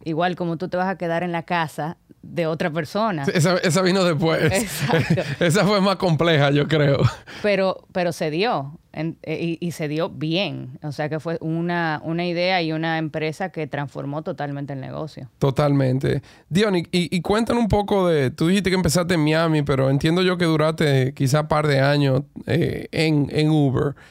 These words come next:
Speaker 2: y que te fuiste moviendo un poco en áreas. Eh, cuéntanos un poco sobre eso.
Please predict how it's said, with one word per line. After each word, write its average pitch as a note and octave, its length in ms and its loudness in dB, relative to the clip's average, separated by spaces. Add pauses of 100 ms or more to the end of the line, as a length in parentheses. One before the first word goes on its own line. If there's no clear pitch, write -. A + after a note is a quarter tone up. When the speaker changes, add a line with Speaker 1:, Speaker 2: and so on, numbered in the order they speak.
(200)
Speaker 2:
y D3+ 120 0
que D#3 120 0
te D3 100 0
fuiste D#3+ 240 0
moviendo D#3 460 4
un C3 100 2
poco C3+ 260 0
en C#3+ 120 2
áreas. C3+ 520 -2 (320)
Eh, D3 240 2
cuéntanos G#3+ 300 2
un G#3+ 40 2
poco F#3+ 200 2
sobre D#3+ 380 2
eso. C#3+ 280 -4